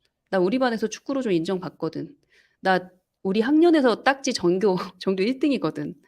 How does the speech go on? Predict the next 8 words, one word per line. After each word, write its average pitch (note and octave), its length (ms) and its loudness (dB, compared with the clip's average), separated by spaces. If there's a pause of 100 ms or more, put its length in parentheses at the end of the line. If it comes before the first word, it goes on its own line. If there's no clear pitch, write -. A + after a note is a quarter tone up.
(300)
딱지 D4 260 -6
왕이거든." E3+ 600 -4 (420)
이런 G3 240 0
어떤 E3 300 0
성공의 D4+ 440 0
경험이 F3 380 0
어떤 G3+ 300 0
종목이든 F#3 640 -2